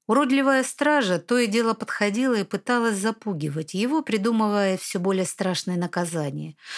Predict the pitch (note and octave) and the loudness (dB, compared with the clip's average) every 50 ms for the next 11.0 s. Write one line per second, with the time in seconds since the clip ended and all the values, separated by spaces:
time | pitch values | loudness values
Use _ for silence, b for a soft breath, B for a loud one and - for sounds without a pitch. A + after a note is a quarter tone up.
0 | B B B D4 D#4+ D4 - D#4+ D4+ - - C4+ B3+ C4 B3+ B3 A#3+ - - C4+ | B B B -2 0 2 4 2 2 4 4 4 4 4 4 2 2 2 2 4
1 | A#3+ G3+ F#3 - - F3+ D#3+ D3+ D3+ - D3 C#3+ D#3+ D#3 F3+ - - - E3 D#3 | 4 4 2 0 0 -2 -2 -2 -2 -4 -4 -2 -2 -2 0 -2 -2 -2 -2 -4
2 | - - - D#3 - - b b b b b b b b - C#4 C4+ C#4 - - | -6 -8 -10 -10 -10 -10 b b b b b b b b -2 -2 -2 -2 0 0
3 | G#3+ F#3+ F3+ F#3 G3+ A3 G#3 A3+ A#3 A#3 - - B3+ B3+ - - G3 F3 E3+ - | 0 2 2 2 0 0 0 -2 -2 -2 -2 -4 -4 -4 -4 -4 -4 -4 -4 -6
4 | - - A3+ G#3+ F#3 D#3+ D3+ - - D#3+ E3 F3+ E3 D3+ E3 F3 E3 E3 E3+ F3+ | -4 -4 -2 0 0 -2 -2 -4 -4 -2 -2 -2 -2 -2 -2 -2 -2 -2 -2 -2
5 | E3+ E3 E3+ E3+ E3+ E3+ E3+ E3 D#3+ D#3 E3 D#3+ - - - - D4+ D#4+ D4 G#3 | 0 0 0 -2 -2 -2 -2 0 0 0 -2 -2 -4 -6 -6 -2 0 0 2 0
6 | D#3 D#3 B B B B B B B - F4+ F#4+ G4 F#4 F4 C#4+ - - G#3+ - | 0 -2 B B B B B B B -4 0 0 2 4 4 2 2 2 0 0
7 | B3 - - - C#4+ C#4 A#3+ G#3+ A#3 A#3 A3+ F#3+ F3 F3+ A3 G#3+ - A3 G3+ G#3 | 0 0 2 2 2 2 2 2 2 2 2 2 2 2 0 0 0 0 0 0
8 | - - C#4 D4 C#4+ C#4 C4 C4 C4+ C#4+ C4+ G#3+ G3+ - - A#3 A3 G#3 G#3 G3+ | 2 2 4 4 4 4 4 2 2 2 2 2 0 2 2 2 4 2 2 0
9 | - G3+ F#3+ G3 F#3 - - B3 B3 A#3+ - - B B B B - A3 A#3+ A#3 | 0 0 0 0 0 2 2 2 2 0 -2 -6 B B B B 0 2 2 2
10 | A3 A#3+ A#3+ G#3 F3+ D#3 - - G3 F#3+ - - A3+ G#3+ F3 C#3+ C#3+ D3 D3 | 4 4 4 4 2 0 -2 -4 -6 -4 -4 -2 0 0 0 0 -2 -6 -8